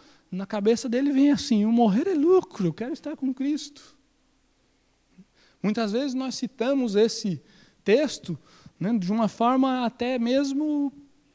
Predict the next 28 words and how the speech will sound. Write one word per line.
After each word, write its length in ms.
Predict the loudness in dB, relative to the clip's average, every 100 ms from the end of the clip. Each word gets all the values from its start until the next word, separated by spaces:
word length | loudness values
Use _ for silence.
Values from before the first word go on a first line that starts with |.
| _ _ _ _ _ _ _ _ _ _ _ _
me 120 | -8
fugiu 400 | -6 -6 -2 -2
a 40 | -2
palavra, 460 | -4 -2 -2 -2
mas 380 | -2 -2 -4 -8 -20 -20 _
irresponsável, 960 | 4 4 2 -2 -6 -4 -6 -6 -4 -6 -10 _ _ _ _ _
né, 240 | -12 -10 -10
sem 220 | -8 -6
nenhum 580 | -2 -2 -4 -6 -6 -6
perigo 440 | -6 -2 0 0
de 100 | -2
morte. 360 | -4 -4 -6 -10
"Ah, 120 | -12
o 80 | -8
morrer 500 | -4 -4 -4 -4 -2
é 80 | -2
lucro, 400 | 0 0 0 -2
o 40 |
viver 260 | 0 0 -2
é 80 | -4
Cristo." 540 | -8 -12 -16 -20 _ _ _ _ _ _ _ _ _
Mas 120 | -8
não 140 | -6 -6
passamos 480 | -8 -12 -12 -12
por 180 | -10 -12
circunstância 720 | -10 -12 -12 -12 -8 -8 -6
de 80 | -6
morte. 640 | -6 -8 -12 -20 -20 -20